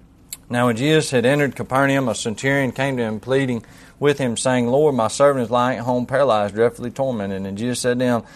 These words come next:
'I will come and heal him.' The centurion answered and said, 'Lord, I am not worthy that you should come under my roof, but only speak a word, and my, and my servant will be healed.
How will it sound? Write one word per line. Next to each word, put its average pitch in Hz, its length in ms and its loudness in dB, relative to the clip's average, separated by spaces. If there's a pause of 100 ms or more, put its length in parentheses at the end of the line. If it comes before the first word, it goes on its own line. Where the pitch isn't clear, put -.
(200)
'I 117 100 4
will 117 120 4
come 143 260 0
and 127 100 -2
heal 139 200 0
him.' 110 100 -2
The 104 80 -4
centurion 127 480 -2
answered 123 300 -2
and 107 60 -10
said, 120 180 0
'Lord, 127 260 0
I 120 60 2
am 120 80 -2
not 117 180 0
worthy 127 300 2
that 107 180 -6
you 120 80 -6
should 117 320 -8
come 139 300 0
under 107 120 -2
my 104 160 0
roof, 127 380 0 (320)
but 123 100 0
only 131 180 2
speak 151 460 -6
a 120 60 2
word, 110 420 4
and 95 80 -8
my, 92 100 -8 (280)
and 101 100 -8
my 95 100 -4
servant 123 440 2
will 101 80 -8
be 101 140 -6
healed. 95 380 -8